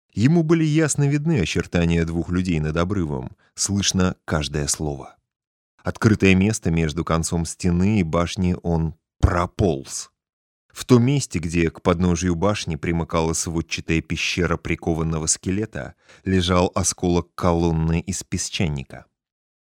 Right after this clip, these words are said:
Гарин скрылся за ним. Раздался хруст камней и скрип заржавленного железа. Вольф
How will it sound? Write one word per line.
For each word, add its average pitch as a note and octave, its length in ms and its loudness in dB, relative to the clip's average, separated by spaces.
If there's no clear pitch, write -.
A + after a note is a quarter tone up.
Гарин C#3+ 400 2
скрылся B2 540 0
за E2 140 0
ним. D#2+ 300 -2
Раздался D#2+ 800 -4
хруст - 460 -10
камней G2+ 400 0
и - 20 -10
скрип - 440 -10
заржавленного D2+ 960 -4
железа. D2 540 -8
Вольф E2 360 -4